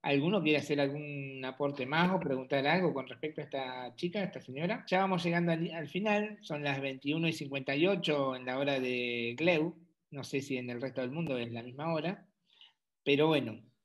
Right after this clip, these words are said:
hemos tenido una hermosa jornada. Quiero agradecer a todos y a cada uno de ustedes por haber participado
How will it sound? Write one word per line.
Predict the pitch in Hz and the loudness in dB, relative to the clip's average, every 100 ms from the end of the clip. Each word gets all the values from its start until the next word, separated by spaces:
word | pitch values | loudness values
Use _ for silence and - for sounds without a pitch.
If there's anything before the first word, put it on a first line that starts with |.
| _ _ _ _ _ 190 | _ _ _ _ _ -2
hemos | 175 175 | 0 2
tenido | 156 165 160 | 0 0 0
una | 151 143 131 127 127 | 0 -2 -2 -4 -6
hermosa | 139 147 180 180 | -6 -4 -2 -2
jornada. | - 143 147 175 196 208 - _ _ _ - - _ | -2 -4 2 2 2 0 -6 _ _ _ -20 -20 _
Quiero | - 156 160 | 2 6 6
agradecer | 151 143 127 165 165 196 | 6 6 4 2 0 0
a | 143 139 | -6 0
todos | 165 170 170 139 | 4 4 2 -2
y | |
a | 123 | 0
cada | 139 135 | 0 0
uno | 156 160 | 0 0
de | 135 | 0
ustedes | - 156 165 | 0 0 0
por | 160 135 | 0 -4
haber | 127 135 135 | -2 -2 -2
participado | 135 135 - 117 147 160 185 208 | -4 -6 -12 -2 2 2 2 -2